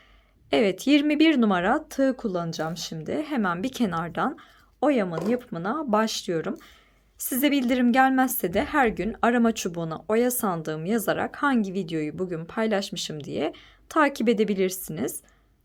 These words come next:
Evet, ipimi tığıma bakın sabitliyorum.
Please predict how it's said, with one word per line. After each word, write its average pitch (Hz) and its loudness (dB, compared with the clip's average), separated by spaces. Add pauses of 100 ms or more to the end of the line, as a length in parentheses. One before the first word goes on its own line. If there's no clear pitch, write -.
(480)
Evet, 180 -2
ipimi 262 6
tığıma 202 0
bakın 220 -6
sabitliyorum. 175 -2